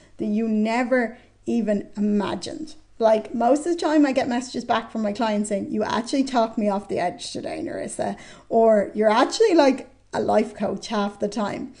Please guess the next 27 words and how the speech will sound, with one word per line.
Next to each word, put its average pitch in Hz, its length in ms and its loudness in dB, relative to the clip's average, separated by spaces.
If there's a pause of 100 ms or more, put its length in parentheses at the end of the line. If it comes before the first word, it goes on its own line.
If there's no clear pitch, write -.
(300)
Because 240 280 2
what 240 200 2
a 233 80 -2
coach 320 380 2
is 269 80 2
able 226 320 4
to 214 100 -6
do 214 460 0 (400)
is 226 240 2
be 233 640 -2 (520)
someone 311 460 2
who's 294 200 4
not 240 300 4
emotionally 220 520 2
involved 208 420 2
in 208 80 -2
your 185 140 -2
life, 233 260 0
and 247 80 2
they're 202 120 4
able 233 260 2
to 269 120 -6
give 214 420 -2
you 208 320 2
advice 202 840 -2 (480)
as 226 240 0
someone 240 580 4